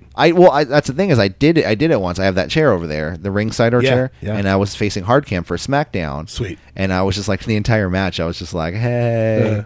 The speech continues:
Speaker 1: I had these glasses on. It was just, I was trying to be all super weird like that guy.
Speaker 2: Yeah. Well,
Speaker 1: Um,
Speaker 2: for a Monday Nitro once, um,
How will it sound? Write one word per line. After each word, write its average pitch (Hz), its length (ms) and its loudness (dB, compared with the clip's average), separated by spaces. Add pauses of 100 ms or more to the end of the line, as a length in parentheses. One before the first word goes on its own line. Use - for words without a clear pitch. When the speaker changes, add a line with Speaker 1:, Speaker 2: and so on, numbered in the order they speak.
(160)
Speaker 1:
I - 20 -8
had 90 140 -2
these 92 160 -6
glasses 92 400 0
on. 92 240 0
It 87 60 -2
was 87 140 -4
just, 82 140 -10
I 104 80 2
was 117 160 4
trying 117 300 2
to 98 60 -4
be 92 120 0
all 82 140 0
super 82 280 -4
weird 80 240 -2
like 78 140 -6
that 73 220 -8
guy. 78 340 -6
Speaker 2:
Yeah. 117 280 0 (140)
Well, 139 220 0
Speaker 1:
Um, 76 300 -8
Speaker 2:
for 131 500 2
a 123 60 -4
Monday 156 200 2
Nitro 131 360 2
once, 101 460 -2 (100)
um, 90 400 -12